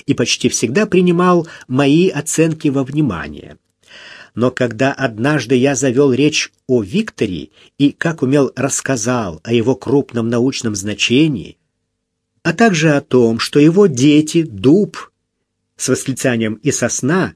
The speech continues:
с восклицанием, очевидно, вызывают дополнительные расходы, Алексей Алексеевич в довольно резкой форме отказался помочь моему талантливому брату,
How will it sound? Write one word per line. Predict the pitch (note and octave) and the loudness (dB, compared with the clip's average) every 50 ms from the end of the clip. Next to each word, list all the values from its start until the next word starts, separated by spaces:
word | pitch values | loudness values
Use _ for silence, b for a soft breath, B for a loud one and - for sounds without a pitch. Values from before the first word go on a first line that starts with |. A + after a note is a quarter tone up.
| b b b | b b b
с | - - | -6 -4
восклицанием, | C3 B2 - - C3 - - C3 A#2 A2+ A2+ A#2 | -4 -2 -2 -4 -4 -2 -2 -2 0 0 -2 -2
очевидно, | A2+ - - C3+ D3 C3+ B2+ C3 C3+ A#2 B B B B _ | -2 0 2 2 2 4 4 2 0 0 B B B B _
вызывают | A2+ A#2 C#3 A2+ A#2+ D3 B2+ C#3 C3 A#2+ A2+ G#2 G#2+ | 0 0 2 2 2 2 2 2 2 2 2 0 0
дополнительные | G#2+ C3 C3 - - B2 A#2+ A#2+ B2 B2 A2+ A2 - G2+ F2+ F2 F2+ E2+ D#2+ | -2 -2 -2 0 0 0 0 2 0 0 0 -2 -4 -8 -8 -8 -10 -12 -12
расходы, | F#2 - - - - - G3+ A3+ G#3+ D#3+ F#2 D#2+ - _ _ _ _ _ _ _ _ _ _ _ _ _ _ _ _ _ _ _ _ _ _ _ _ _ _ _ _ _ _ _ | -12 -10 -10 -8 0 4 4 4 4 4 0 -6 -12 _ _ _ _ _ _ _ _ _ _ _ _ _ _ _ _ _ _ _ _ _ _ _ _ _ _ _ _ _ _ _
Алексей | - E3 F3+ E3+ - - F3 F3 | 0 0 2 2 2 2 2 2
Алексеевич | F3 E3 - - F3 E3+ E3 D#3 - C3 | 2 0 -2 0 2 2 2 0 -2 -6
в | G#2+ A#2 | -4 0
довольно | D3+ D#3 D3+ E3 E3+ E3+ E3 E3 E3+ D#3 - | 0 2 2 2 2 2 2 2 0 -2 -2
резкой | - D3+ - D#3+ C#3+ A#2 - - - - G#2+ | -2 0 2 2 2 2 -2 -4 -4 -4 -4
форме | G#2 - - - G#3 G3 F#3 F#3 F#3 F3+ F3+ - _ _ _ _ _ _ _ - | -4 -4 -2 0 0 2 4 2 2 2 0 -4 _ _ _ _ _ _ _ -6
отказался | - - - - _ - A3 G#3+ F3+ C#3 C3+ A2+ G#2 G#2 - - - C#3+ | -6 -4 -6 -8 _ -2 0 0 2 0 0 0 -2 -4 -8 -8 -10 -8
помочь | - - B2 A2 A2 A#2+ C3 D3+ D#3 - - - - - _ _ | -4 -2 -2 0 2 0 0 0 -2 -6 -8 -8 -10 -14 _ _
моему | - C3 B2 A#2 A2+ A#2+ | -2 0 0 2 0 -2
талантливому | - - A#2+ A2+ A2 A2+ B2 A#2+ - - A#2+ A#2+ A2+ A2+ A#2 A#2 B2 C3+ | 0 0 2 2 2 0 -2 -4 -4 -4 -4 -2 -2 -2 -2 -2 -2 -2
брату, | C#3 A#2+ A#2 G#2+ G2 G2 - - G#2+ G#2 | -2 -2 -2 -4 -4 -6 -8 -10 -12 -12